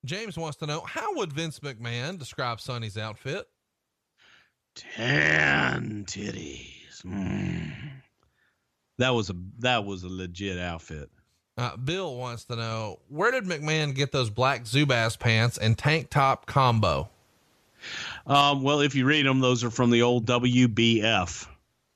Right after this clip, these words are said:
Speaker 1: Uh, Dalton wants to know, how would Vince McMahon sing Dude Love's theme song?
Speaker 2: Dude Love, I don't know any more words.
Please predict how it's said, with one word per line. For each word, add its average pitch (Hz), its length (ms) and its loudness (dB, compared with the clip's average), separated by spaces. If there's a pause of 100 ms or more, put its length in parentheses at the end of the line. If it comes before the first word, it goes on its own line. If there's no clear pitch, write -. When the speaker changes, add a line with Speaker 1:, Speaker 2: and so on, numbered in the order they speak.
(1080)
Speaker 1:
Uh, 104 200 2
Dalton 139 520 0
wants 120 260 2
to 120 120 0
know, 110 420 2
how 165 340 2
would 151 200 2
Vince 147 280 4
McMahon 123 680 2
sing 131 520 4
Dude 143 320 4
Love's 135 400 2
theme 110 320 2
song? 76 420 -2 (1000)
Speaker 2:
Dude 226 800 6
Love, - 920 2 (240)
I 185 220 4
don't 202 260 6
know 214 240 6
any 196 160 6
more 160 340 4
words. - 720 0